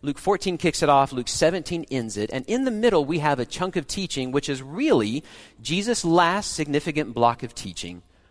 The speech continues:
before he turns to the cross. In other words, we need to sit up and pay attention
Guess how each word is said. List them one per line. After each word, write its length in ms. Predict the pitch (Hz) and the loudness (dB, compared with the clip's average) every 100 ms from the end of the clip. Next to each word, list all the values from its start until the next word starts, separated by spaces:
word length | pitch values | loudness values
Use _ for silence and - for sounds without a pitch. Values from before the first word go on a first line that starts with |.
| _ | _
before 260 | - 104 110 | -12 -6 -4
he 120 | 107 | -4
turns 360 | 101 117 107 - | -8 -8 -8 -8
to 100 | 104 | -12
the 80 | - | -10
cross. 520 | - 55 - - - _ _ _ _ _ _ _ - - | -8 -8 -10 -16 -18 _ _ _ _ _ _ _ -20 -12
In 100 | 101 | -4
other 160 | - 123 | -4 -4
words, 300 | 98 98 113 | -6 -8 -8
we 80 | |
need 140 | 113 98 | -8 -8
to 60 | |
sit 220 | - - 127 | -8 -2 -2
up 160 | 127 | -2
and 100 | 127 | -8
pay 140 | - 104 | -6 -6
attention 400 | - 92 - | -6 -12 -14